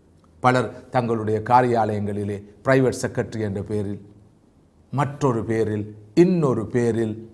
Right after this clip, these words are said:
பெண்களை தமது அறையிலே தனியாக வைத்திருக்கிறார்கள்.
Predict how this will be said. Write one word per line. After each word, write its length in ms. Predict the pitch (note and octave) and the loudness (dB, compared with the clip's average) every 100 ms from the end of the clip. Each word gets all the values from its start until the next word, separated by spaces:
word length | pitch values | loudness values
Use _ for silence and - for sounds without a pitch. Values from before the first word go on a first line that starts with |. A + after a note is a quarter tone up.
| - - _ _ _ _ _ _ _ - | -20 -20 _ _ _ _ _ _ _ 0
பெண்களை 440 | B2+ B2+ A#2 A2 G#2+ - - - - _ | 2 4 4 2 -2 -10 -20 -20 -20 _
தமது 220 | A#2 A#2 G#2+ | -4 0 0
அறையிலே 360 | A2 A2+ A2 G#2 G#2 | 0 0 -2 -4 -4
தனியாக 320 | D3 G3 F#3+ C#3+ | -4 -2 -2 -4
வைத்திருக்கிறார்கள். 640 | A2+ G#2+ F2+ F2+ F2+ - | -6 -8 -10 -10 -14 -16